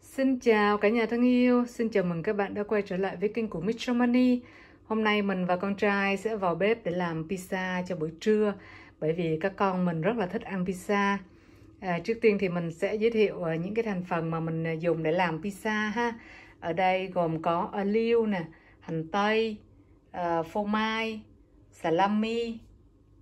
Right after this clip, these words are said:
sốt cà chua. Sốt cà chua thì mình có hai loại. Và đây là chân bánh pizza. Chân bánh này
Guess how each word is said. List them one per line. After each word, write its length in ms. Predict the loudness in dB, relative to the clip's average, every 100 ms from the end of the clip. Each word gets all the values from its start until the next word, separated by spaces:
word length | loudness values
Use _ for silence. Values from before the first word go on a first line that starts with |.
| -20 -20 -20 _ -20 -20 -20 -20 -20 -20 -20 -20
sốt 460 | -20 -12 -6 -6 -4
cà 120 | -6 -4
chua. 360 | -6 -2 0 -2 -4
Sốt 220 | -12 -8 -4
cà 100 | -4
chua 180 | -4 -6
thì 120 | -4
mình 180 | -6 -4
có 120 | -2
hai 260 | -2 -2 -2
loại. 380 | 0 0 -2 -6 -20 -20 -20 -20 -12 -4
Và 120 | -2
đây 200 | 0 0
là 240 | 2 2
chân 280 | 0 -4 -2
bánh 260 | 0 0 -2
pizza. 560 | -2 -2 0 0 2 -2 -8 -20 -20 -6
Chân 120 | -4 0
bánh 120 | -2 0
này 200 | 0 0